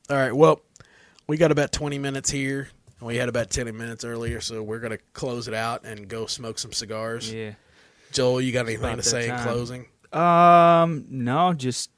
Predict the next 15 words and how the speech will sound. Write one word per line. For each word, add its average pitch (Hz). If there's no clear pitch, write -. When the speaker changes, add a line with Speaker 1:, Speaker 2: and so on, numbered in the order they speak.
Speaker 2:
just -
cheers 147
to 143
the 110
Bourbon 156
Boys, 107
man, 107
for, 107
uh, 104
always 131
good 135
times 120
and 104
brotherly 110
love, 113